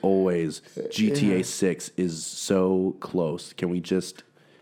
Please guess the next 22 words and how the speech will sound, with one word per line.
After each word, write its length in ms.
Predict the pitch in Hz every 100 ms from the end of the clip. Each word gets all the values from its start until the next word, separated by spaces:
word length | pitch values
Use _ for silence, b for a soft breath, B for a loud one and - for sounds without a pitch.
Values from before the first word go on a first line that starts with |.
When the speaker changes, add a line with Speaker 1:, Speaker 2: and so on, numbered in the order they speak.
| b _ -
Speaker 2:
Just 280 | 123 139 -
Speaker 1:
put 100 | -
Speaker 2:
squeak 100 | 110
Speaker 1:
off 140 | 107 117
the 60 |
Speaker 2:
that 160 | 131 104
Speaker 1:
end 80 | 107
of 60 | 101
the 60 |
Speaker 2:
out. 60 | 92
Speaker 1:
world 320 | 98 98 98
until 340 | 95 92 98 92
it 80 |
comes 300 | - 104 87 92
out?" 260 | 98 101
Speaker 2:
Yeah, 260 | 131 113 104
facts. 600 | - 123 107 104 - - - -
Speaker 1:
<laughs> 160 | -
Speaker 2:
Just 280 | 160 170 -
squeak 460 | - - 220 214 -
that 260 | 143 143 139
out, 440 | 117 95 90 -